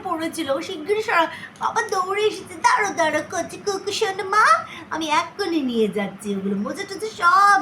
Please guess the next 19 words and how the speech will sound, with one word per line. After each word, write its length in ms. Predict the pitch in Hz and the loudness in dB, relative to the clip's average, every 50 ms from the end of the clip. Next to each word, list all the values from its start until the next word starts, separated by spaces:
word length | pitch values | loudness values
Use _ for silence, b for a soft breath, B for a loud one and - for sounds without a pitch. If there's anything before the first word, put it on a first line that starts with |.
| 285 | 4
নিয়ে 260 | 233 226 208 196 180 156 | 0 -2 -2 -2 -4 -4
যাবো।" 240 | 160 147 135 147 151 - B B B B B B - 240 | -6 -8 -8 -10 -12 -14 B B B B B B -14 -12
বুঝতে 280 | 269 277 339 339 381 | -8 -8 -8 -6 -4
পারছি? 320 | 392 392 392 - - - 190 - - B B B B B - | -4 -4 -4 -4 -8 -10 -10 -12 -12 B B B B B -2
মানে 140 | 415 453 440 - | -2 -2 -2 -2
এই 340 | 285 302 330 359 359 381 381 - | -2 -2 -2 0 0 -2 -2 -4
যে 60 | 403 403 | -4 -6
একটা 240 | 403 403 - 415 381 - | -6 -6 -6 -6 -4 0
আদিক্ষেতা 680 | - 262 262 262 311 - - - - - 392 381 - 349 | 2 2 2 2 0 -6 -8 -10 -14 -12 -10 -8 -8 -8
টাইপস 400 | 349 359 339 330 330 320 - - - - 262 233 | -4 0 0 0 0 -2 -6 -10 -12 -12 -10 -8
যে 80 | 262 294 | -6 -6
বিষয়টা, 560 | 226 262 254 - - 285 240 220 202 190 170 - - B B B B B B - | -4 -4 -4 -2 2 2 2 2 2 -2 -6 -6 -8 B B B B B B -4
এটা 200 | 226 226 269 277 | -4 0 -2 -2
কিন্তু 280 | 277 311 302 285 - 311 - - | -2 -4 -8 -10 -10 -10 -4 -2
একমাত্র 520 | 240 254 - - 254 262 269 262 - - 294 302 330 339 294 220 | -2 -2 -2 -4 -4 -4 -4 -6 -8 -10 -8 -6 -4 -4 -4 0
গামলার 400 | 202 190 175 190 202 196 190 190 190 | 0 2 2 2 2 0 0 -2 -2
কাছে 220 | 196 196 - 214 202 | -6 -8 -8 -8 -6
তোমরা 260 | 208 190 180 233 247 - | -6 -4 -4 -4 -4 -2
অ্যাভেলেবল 680 | - 240 208 180 202 202 208 208 202 196 175 208 202 190 | -2 -2 -2 0 0 -2 0 -2 -2 -4 -4 -4 -4 -4